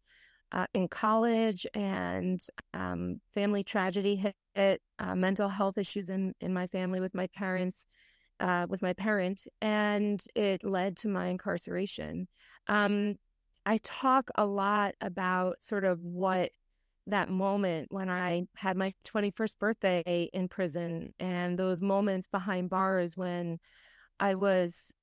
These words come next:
very young. Um, and to this day, I think back about sort of reflecting on who that young woman was, and,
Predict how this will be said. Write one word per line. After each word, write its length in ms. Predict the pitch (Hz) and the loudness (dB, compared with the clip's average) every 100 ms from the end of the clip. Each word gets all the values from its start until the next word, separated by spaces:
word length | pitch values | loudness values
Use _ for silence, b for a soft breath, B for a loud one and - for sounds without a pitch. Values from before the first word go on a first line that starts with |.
| _ 180 | _ -8
very 480 | 175 185 220 208 | -2 2 4 4
young. 460 | 170 123 - - 190 b b b _ | 0 -2 -6 -10 -12 b b b _
Um, 720 | 208 196 190 180 180 175 175 - - _ | 2 4 4 2 2 0 -4 -8 -20 _
and 720 | 233 226 226 220 214 214 208 - - _ _ _ _ _ _ - | 4 4 4 4 2 2 0 -4 -16 _ _ _ _ _ _ -6
to 140 | 240 214 | -2 4
this 280 | 240 226 | 4 4
day, 560 | 185 233 247 226 214 196 | 0 0 2 2 0 0
I 160 | 208 196 - | -4 -6 -4
think 400 | 214 208 208 196 - - | -2 0 0 -2 -10 -10
back 480 | 170 190 196 180 - - - | 0 2 2 0 -6 -14 -6
about 720 | 190 180 - 180 180 180 - - | -4 -4 0 2 4 4 2 -2
sort 180 | 220 | -2
of 100 | 185 | 0
reflecting 720 | 190 - 190 - 190 180 175 175 b b b b | -4 -4 -6 -4 -2 -2 -2 -6 b b b b
on 140 | 202 196 | 0 0
who 300 | 185 226 208 | 2 2 2
that 380 | 196 190 185 - | 2 2 -2 -4
young 220 | 190 185 | -2 0
woman 240 | 185 180 | 0 0
was, 300 | 196 196 175 | -2 -2 -2
and, 280 | 185 175 165 | -2 -2 -6